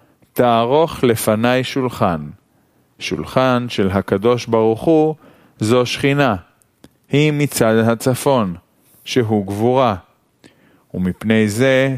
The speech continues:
תקנו בעלי המשנה שולחן בצפון, ונר דולק לימין, כמו שלמעלה, שנאמר בו,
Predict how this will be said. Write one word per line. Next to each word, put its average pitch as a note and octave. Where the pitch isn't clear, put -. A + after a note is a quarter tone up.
תקנו D3
בעלי B2
המשנה A2+
שולחן A2
בצפון, F#2+
ונר G#2+
דולק D#3
לימין, B2
כמו C3
שלמעלה, B2
שנאמר F#2
בו, G#2